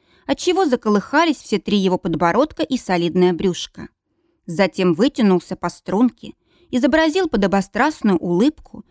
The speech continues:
и мелко закивал головой. Мне стало любопытно, кого он мог так приветствовать. Не выдержала, обернулась. Ох,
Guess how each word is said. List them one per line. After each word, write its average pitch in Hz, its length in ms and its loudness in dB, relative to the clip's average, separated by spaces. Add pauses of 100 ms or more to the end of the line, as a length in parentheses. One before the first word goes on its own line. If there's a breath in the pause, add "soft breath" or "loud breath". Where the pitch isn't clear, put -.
(180)
и 202 100 0
мелко 196 380 2
закивал 180 460 0
головой. 170 540 -2 (640)
Мне 180 260 4
стало 196 320 -2
любопытно, 311 680 0 (360)
кого 381 380 2
он 185 220 2
мог 262 260 4
так 202 240 -4
приветствовать. 214 880 -4 (380)
Не 185 180 4
выдержала, 208 680 -2 (260)
обернулась. 190 880 0 (640)
Ох, 190 640 2